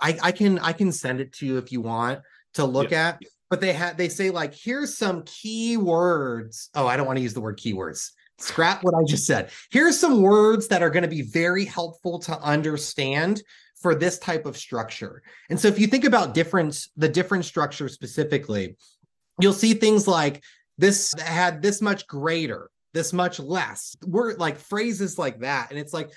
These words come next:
Speaker 1: a lot of kids might not have a firm understanding of what that means.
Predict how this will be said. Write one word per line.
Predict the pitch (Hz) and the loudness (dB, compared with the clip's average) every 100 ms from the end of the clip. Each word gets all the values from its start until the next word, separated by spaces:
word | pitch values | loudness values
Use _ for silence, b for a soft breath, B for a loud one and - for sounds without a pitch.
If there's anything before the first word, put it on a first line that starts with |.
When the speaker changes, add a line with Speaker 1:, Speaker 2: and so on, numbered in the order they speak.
| B | B
Speaker 1:
a | 175 | 0
lot | 214 311 | 2 4
of | 381 | 2
kids | 240 165 | 2 2
might | 165 196 | 2 2
not | 196 185 | 0 -4
have | - 180 | -6 -4
a | 165 | -6
firm | - 180 | -2 -2
understanding | 180 175 170 170 165 | -2 -4 -6 -6 -4
of | 139 | -6
what | 147 | -6
that | 147 147 | -6 -8
means. | 139 147 180 214 | -6 -2 -2 -2